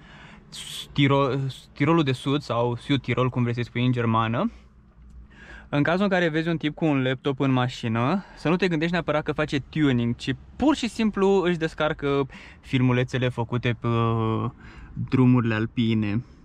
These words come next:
Mhm. Am oprit un pic ca să pot să pun bateria la cameră și să văd dacă mi încarcă laptopul ăsta frumos. O să vorbim și despre el într-un videoclip, dacă te interesează laptopurile.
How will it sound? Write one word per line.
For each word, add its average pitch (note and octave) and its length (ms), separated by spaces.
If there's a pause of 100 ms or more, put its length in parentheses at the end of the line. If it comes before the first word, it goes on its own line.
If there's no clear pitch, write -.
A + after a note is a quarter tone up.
(100)
Mhm. C#3+ 760 (580)
Am C#3+ 80
oprit F3 180
un F#3+ 100
pic E3 120
ca D#3+ 100
să C#3+ 100
pot C3+ 140
să D3 80
pun D3+ 220 (200)
bateria C3 400
la C#3 140
cameră B2 580 (300)
și - 220
să B2+ 200
văd C3 180
dacă C#3+ 220
mi C3+ 120
încarcă C3 640 (400)
laptopul B2 520
ăsta A#2 280
frumos. B2 600 (160)
O - 80
să C#3 120
vorbim D3+ 280
și F#3+ 60
despre F#3 240
el F3 60
într-un E3+ 180
videoclip, D#3 360
dacă A#2+ 200
te A#2 120
interesează A2 800 (300)
laptopurile. G2 800